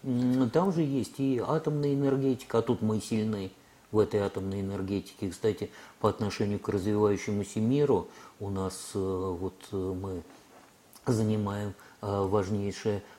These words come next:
важнейшее место. У нас есть вот эти мини, такие компактные атомные электростанции, которые даже на судах, они монтируются, и как раз вот они для африканских стран и развивающихся, особенно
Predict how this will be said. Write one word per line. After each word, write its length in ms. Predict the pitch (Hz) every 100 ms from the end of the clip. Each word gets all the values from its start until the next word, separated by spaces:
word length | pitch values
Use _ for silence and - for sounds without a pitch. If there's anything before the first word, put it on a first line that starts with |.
| -
важнейшее 520 | 104 95 104 - 107
место. 300 | 127 131 101
У 60 | 101
нас 240 | 95 -
есть 180 | 98 -
вот 160 | 92
эти 220 | 101 - 104
мини, 400 | 107 110 92 87
такие 340 | 92 - 95
компактные 600 | 101 104 101 - 101 98
атомные 400 | 98 92 98 95
электростанции, 840 | 98 - 101 98 - 160 170 - 95 - - -
которые 360 | 104 92 95 95
даже 240 | 95 87
на 100 | 98
судах, 420 | 92 113 127 160 104
они 160 | 92
монтируются, 800 | 90 98 92 98 92 92 90 101
и 20 |
как 220 | - 92
раз 200 | 127 139 -
вот 180 | 107 101
они 220 | 101 117
для 240 | 104 95 - - -
африканских 680 | 113 - 110 110 101 - 98
стран 640 | - 123 131 147 117 101
и 180 | 101 98
развивающихся, 680 | 95 90 101 113 127 - 92
особенно 560 | - - 120 101 107